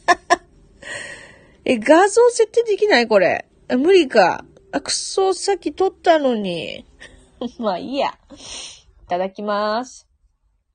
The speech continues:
まあ、気になる人は、あの、コクフカ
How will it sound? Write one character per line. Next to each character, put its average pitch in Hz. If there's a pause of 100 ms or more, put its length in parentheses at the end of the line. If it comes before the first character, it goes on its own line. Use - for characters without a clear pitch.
(680)
ま 214
あ、 196
気 214
に 214
な 269
る 214
人 -
は、 78 (120)
あ 170
の、 - (200)
コ 202
ク 208
フ -
カ 185